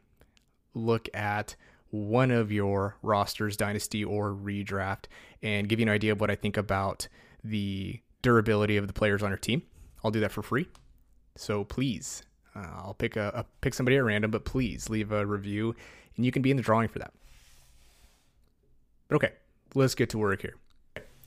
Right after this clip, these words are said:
So what do you need to know about wide receivers? Wide receivers, the top three injuries that they sustain are hamstrings, ankles, and hand,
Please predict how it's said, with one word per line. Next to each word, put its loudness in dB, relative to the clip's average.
So 0
what 8
do 4
you 4
need 2
to -2
know 2
about 0
wide -2
receivers? -8
Wide -2
receivers, -4
the -10
top -2
three 0
injuries -4
that -8
they -4
sustain -4
are -6
hamstrings, -4
ankles, -4
and 0
hand, -6